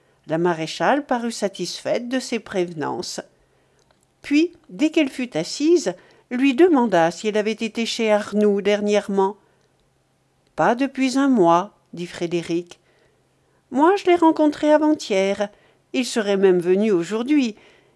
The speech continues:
mais il a toutes sortes d'embarras. Encore un procès, je ne sais quoi. Quel drôle d'homme ! »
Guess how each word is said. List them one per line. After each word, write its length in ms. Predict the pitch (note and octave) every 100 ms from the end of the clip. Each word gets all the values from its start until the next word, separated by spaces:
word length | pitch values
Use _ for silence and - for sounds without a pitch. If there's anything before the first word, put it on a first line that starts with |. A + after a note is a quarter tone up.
| _
mais 160 | C#4+ D#4
il 180 | D4+ D4+
a 80 | D4
toutes 320 | D4 C4+ C4+
sortes 360 | - A#3+ -
d'embarras. 840 | B3 G#3 A3 G#3 F#3+ E3+ D3 A#2 - _ _ _
Encore 480 | - C4 - B3 A3
un 120 | A3
procès, 760 | G#3 - F#3 F#3 - B2 E2 F3
je 180 | E3+ F3+
ne 120 | F3+
sais 240 | F3 F3+
quoi. 380 | F3 - B2+ - - _ _ _ _ _
Quel 280 | - G#4 F#4+
drôle 380 | A#3 G3+ F#3 D#3+
d'homme ! » 500 | D#3 A#3+ B3 D#3 C3